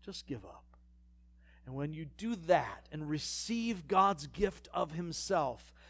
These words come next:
then all the rest of this is the tool to help you not drift or to reset your course when you begin to drift.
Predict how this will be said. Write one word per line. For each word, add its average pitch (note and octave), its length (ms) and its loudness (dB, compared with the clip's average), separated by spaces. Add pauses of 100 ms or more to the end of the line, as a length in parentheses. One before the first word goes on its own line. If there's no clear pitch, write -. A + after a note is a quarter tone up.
(160)
then F3 140 6
all A3+ 240 10
the C4 120 2
rest G3+ 480 2
of C3+ 240 0
this C3+ 440 -2 (240)
is F#3 140 4
the F3+ 100 -4
tool F3 640 4 (200)
to G3+ 100 2
help C#4 460 6
you F#3+ 240 0 (140)
not F3+ 600 2 (200)
drift E3+ 640 4 (160)
or G#3 160 10
to A3 260 2 (220)
reset A#3 720 2
your F#3 160 6
course F3 580 4
when F#3+ 220 4
you F#3+ 80 -2
begin G3 460 2
to E3+ 120 -2
drift. C3 440 -6